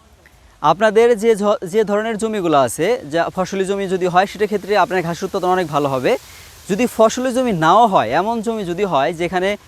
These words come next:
কোনো ধরনের ফসলই হয় না, সেখানেও কিন্তু এই ঘাসগুলো চাষ করা যায়। আপনাদের বাড়ির আশেপাশে যে সমস্ত জায়গাগুলো পড়ে আছে,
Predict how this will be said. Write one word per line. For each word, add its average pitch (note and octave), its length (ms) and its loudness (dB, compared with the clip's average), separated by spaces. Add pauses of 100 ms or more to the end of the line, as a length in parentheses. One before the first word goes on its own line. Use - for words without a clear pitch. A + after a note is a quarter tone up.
(120)
কোনো B3 160 4
ধরনের A#3+ 260 4
ফসলই F#3+ 380 -4
হয় C#3 180 -2
না, G#2 160 -10 (340)
সেখানেও B3+ 540 2
কিন্তু A#3 240 -2
এই G#3+ 100 4
ঘাসগুলো E3+ 360 0
চাষ D3+ 260 -4
করা B2 200 -4
যায়। G#2+ 160 -8 (240)
আপনাদের E3 520 0 (180)
বাড়ির E3 260 4
আশেপাশে D#3+ 460 -2
যে D#3 120 -6
সমস্ত D#3+ 280 -6
জায়গাগুলো D#3+ 540 -2
পড়ে F#3+ 180 2
আছে, E3 300 0